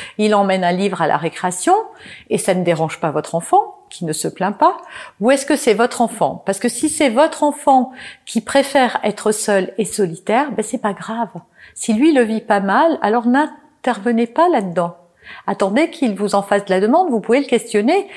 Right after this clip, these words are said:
mais s'il n'est pas malheureux de cette situation, évitez de, euh, dramatiser ou de trouver des problèmes là où peut-être il n'y en a pas. Maintenant, si votre enfant se plaint, et moi j'ai connu ça avec deux de mes trois filles,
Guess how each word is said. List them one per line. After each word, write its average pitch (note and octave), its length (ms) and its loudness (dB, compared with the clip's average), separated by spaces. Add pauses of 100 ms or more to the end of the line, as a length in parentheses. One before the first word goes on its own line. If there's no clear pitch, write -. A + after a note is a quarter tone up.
(180)
mais G#3+ 80 2
s'il D4 300 0
n'est A#3+ 100 4
pas E4+ 220 2
malheureux A#3+ 580 4
de F#3 100 -2
cette F3 280 -4
situation, A#3+ 840 -2 (720)
évitez C#4 640 2
de, A3+ 120 0
euh, G#3 500 4
dramatiser G3+ 1080 0
ou A#3 320 2
de F3 460 0
trouver - 240 0
des F3 120 0
problèmes A3+ 440 0
là A3 240 4
où F3+ 80 -2
peut-être B3 400 -2
il E3 80 -2
n'y G#3 100 0
en A#3 100 0
a - 80 -2
pas. - 260 -10 (240)
Maintenant, C#4+ 320 4
si D#4 180 -2
votre A3 240 2
enfant B3 280 2
se - 140 -2
plaint, G#3+ 460 0 (320)
et F#3+ 40 -2
moi A#3+ 140 4
j'ai B3 120 2
connu A#3+ 240 2
ça B3+ 240 4
avec G3+ 340 2
deux A3+ 160 2
de A#3 80 0
mes G#3 140 -2
trois G3+ 240 -6
filles, F3 460 -12